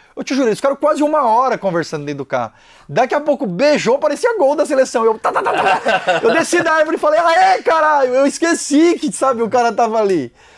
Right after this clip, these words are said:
E eu falei, "Aê!" Aí ele, tipo, os dois desceram do carro, tipo, "Mano, o que você tá fazendo?" Aí eu, tipo, "Ah, não, não, tchau, saí, saí", sabe? Depois eu encontrei com, com, com ela e, tipo, ela falou, "Ah,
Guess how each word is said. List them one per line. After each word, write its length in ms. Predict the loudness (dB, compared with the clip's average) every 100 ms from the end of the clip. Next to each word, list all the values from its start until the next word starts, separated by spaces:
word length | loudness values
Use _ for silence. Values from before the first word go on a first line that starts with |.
| -20 -20 _
E 60 | -4
eu 40 |
falei, 220 | -2 0 2
"Aê!" 600 | 2 2 2 2 2 2
Aí 180 | 0 -2
ele, 100 | -4
tipo, 220 | -4 -4
os 80 | -2
dois 180 | -2 -2
desceram 260 | -2 -4
do 80 | -6
carro, 160 | -6 -8
tipo, 200 | -10 _ _ _ _
"Mano, 340 | -6 -4 -4 -6
o 40 |
que 100 | -14
você 80 | -6
tá 80 | -4 0 0
fazendo?" 720 | 0 0 0 -2 -2 -4 -4 -12 -20 -20 -20 _
Aí 120 | -6
eu, 80 | -6
tipo, 180 | -4 0
"Ah, 180 | 0 2
não, 260 | 2 2
não, 220 | 2 0 -2
tchau, 360 | 0 0 0
saí, 420 | -2 -2 0 0 -2
saí", 440 | -2 0 0 -2
sabe? 460 | -2 -2 -2 -6 -14 _ _ _ _ _ -10
Depois 400 | -10 0 0 2
eu 80 |
encontrei 880 | -2 -2 -4 -2 0 2 4 4 2
com, 400 | -4 -8 -8 -10
com, 340 | -10 -10 -10
com 220 | -8 -4 0
ela 360 | 2 2 0
e, 40 | -4
tipo, 260 | -8 -4 -2
ela 160 | 0
falou, 200 | -2 0
"Ah, 300 | 0 0 -4